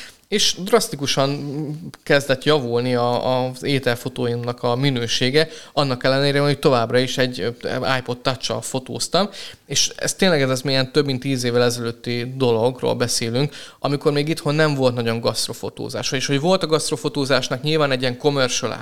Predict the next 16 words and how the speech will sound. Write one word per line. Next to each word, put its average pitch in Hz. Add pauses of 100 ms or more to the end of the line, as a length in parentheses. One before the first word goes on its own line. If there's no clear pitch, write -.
(120)
ága, 135 (320)
de 139
hogy 135 (260)
maguk 175
az 135
éttermek 127
akkor 135
kezdtek 127
el 123
még 120
csak -
Facebook 127
meg 120
Insta 123
profilokat 123
csinálni 143